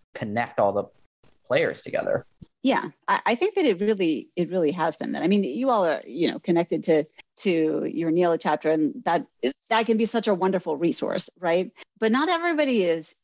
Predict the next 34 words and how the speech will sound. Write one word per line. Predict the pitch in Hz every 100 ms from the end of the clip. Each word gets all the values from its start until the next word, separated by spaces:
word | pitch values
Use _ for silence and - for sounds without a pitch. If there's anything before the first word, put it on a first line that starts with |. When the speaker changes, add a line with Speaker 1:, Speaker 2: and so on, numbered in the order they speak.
| _
Speaker 2:
in | 285 277 160
that, | 143 131 160
and, | - 180 170 160
and | 160 185
it | 175
also | 175 180 170
can | 196 160
be, | 160 160 156 151 160 _ _ _ -
you | 175
know, | 147 147 _ _ -
y-, | - - -
focus | 190 170 170
on | 147 147
your | 165
state | - 226 202 190
or | 151
maybe | 160 160 160
focus | 160 170 165
on |
the | 151
people | 147 160 - 165
that | 156
you | - 151
tend | 160 151 151
to | 156
know. | 147 151 208 240 -
So | - - 170 160 160 - _ _ - - - -
I, | - 180 - - _ _ _ -
I | 165
think | 170 220
sometimes | - 196 175 175
we | 170 160
end | 160
up | 151